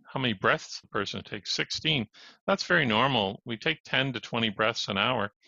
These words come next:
or <laughs> excuse me, an hour, ten to twenty breaths a minute, and, um, sixteen is very normal. So that person's sitting easy and breathing easy. But the oxidization level is very high. Ninety-nine percent is very high.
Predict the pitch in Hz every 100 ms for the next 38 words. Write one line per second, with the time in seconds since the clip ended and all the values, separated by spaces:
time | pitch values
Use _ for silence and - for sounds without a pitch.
0 | _ - 117 110 - - - 110 98 98
1 | 98 - - - - - 143 156 139 139
2 | 131 107 107 117 - 104 104 110 107 -
3 | 110 104 104 104 98 95 - - - _
4 | - 170 - 160 151 120 98 120 120 107
5 | 107 131 104 90 - 117 107 - - -
6 | 175 - 156 - 117 107 - 110 110 101
7 | 104 107 92 95 110 139 107 90 90 78
8 | 78 _ _ - - _ _ - 117 127
9 | - 151 - 113 95 90 107 165 - 107
10 | 92 87 78 92 147 104 107 90 90 151
11 | 127 98 98 98 - - 120 107 87 113
12 | 113 95 117 101